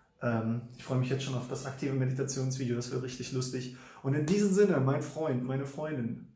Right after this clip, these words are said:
ich wünsche dir einen wunderschönen Tag, einen wunderschönen Morgen oder einen wunderschönen Abend. Wir sehen uns beim nächsten Video. Falls du dieses Video bis zum Ende geguckt hast, vielen, vielen Dank. Falls es dir gefallen hat, lass es mich wissen. Wenn nicht, dann nicht.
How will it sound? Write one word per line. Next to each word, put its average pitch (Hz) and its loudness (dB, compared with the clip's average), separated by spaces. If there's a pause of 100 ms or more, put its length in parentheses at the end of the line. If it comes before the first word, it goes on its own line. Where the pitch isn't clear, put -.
(140)
ich 135 -10
wünsche 165 -4
dir 135 -2
einen 135 -2
wunderschönen 160 0
Tag, 143 0
einen 131 0
wunderschönen 135 -2
Morgen 135 2
oder 131 -2
einen 120 -2
wunderschönen 131 0
Abend. 131 0 (1000)
Wir 131 0
sehen 160 2
uns 180 0
beim 151 -4
nächsten 170 0
Video. 139 0
Falls 135 -2
du 165 -4
dieses 147 -4
Video 151 -2
bis 131 -2
zum 139 -2
Ende 147 0
geguckt - -6
hast, - -10
vielen, 175 2
vielen 160 -4
Dank. 175 0 (1300)
Falls 143 0
es - -2
dir 147 -2
gefallen 131 0
hat, 131 0
lass 135 0
es 135 -2
mich 131 0
wissen. 135 0 (300)
Wenn 123 4
nicht, 135 0
dann 113 2
nicht. - -2